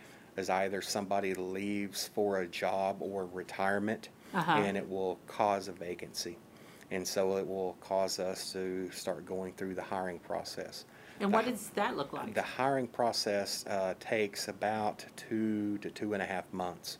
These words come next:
Speaker 1: with all the testing and everything and the verification, and it's a very rigorous process to get in, to pass everything. For one to go into the fire service, what we look for is they will typically have what we call a Firefighter One certification and a Firefighter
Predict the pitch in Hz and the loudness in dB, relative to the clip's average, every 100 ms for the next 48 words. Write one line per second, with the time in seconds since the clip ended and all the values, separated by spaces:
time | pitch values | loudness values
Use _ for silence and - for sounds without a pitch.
0 | - 95 - 98 98 92 98 - 107 98 | -4 -4 0 2 2 0 -8 2 2 2
1 | - 101 98 95 92 85 98 98 90 101 | 0 0 0 -2 -2 -2 -2 -2 -2 -2
2 | 95 98 90 101 98 95 90 - 101 92 | -2 -2 -2 -2 -2 -2 -4 -2 -2 -2
3 | 101 95 90 85 92 87 110 101 90 101 | -4 -4 -4 -4 -4 0 0 0 0 -2
4 | 95 95 90 90 - - 117 117 - 101 | 0 -2 -2 -4 -12 -2 4 6 4 2
5 | 92 - 98 90 98 95 101 104 92 87 | 0 -2 -6 -2 -2 -2 -2 -2 -2 -4
6 | - - - 104 95 - 92 - 85 - | -6 -8 -2 0 0 -2 -4 -4 -8 -10
7 | 87 87 - 92 95 110 107 104 - 98 | -10 -6 -2 0 2 4 4 0 -2 -2
8 | 92 90 104 101 107 117 113 95 - 95 | -2 0 2 4 2 2 0 -4 -2 0
9 | 92 - 95 92 92 104 104 101 110 107 | -2 -2 -2 -2 -2 2 2 4 4 4
10 | 95 - - 92 90 90 90 90 - - | 0 -4 -6 -2 -2 0 0 -2 -8 -16
11 | - 104 98 98 90 - 113 117 110 113 | -2 2 4 2 -2 0 0 0 -2 -2
12 | 101 92 - - 101 98 98 101 98 98 | -2 -4 -8 -4 0 0 -2 -2 -2 -2
13 | 95 - 98 92 - 98 95 - 101 95 | -4 0 0 0 0 2 2 2 -2 0
14 | 90 92 95 - 101 - - 101 98 - | -2 -4 -4 -4 -4 -4 -6 -2 -2 -4
15 | 95 90 - 92 90 98 90 | -8 -6 -2 -2 0 -4 -4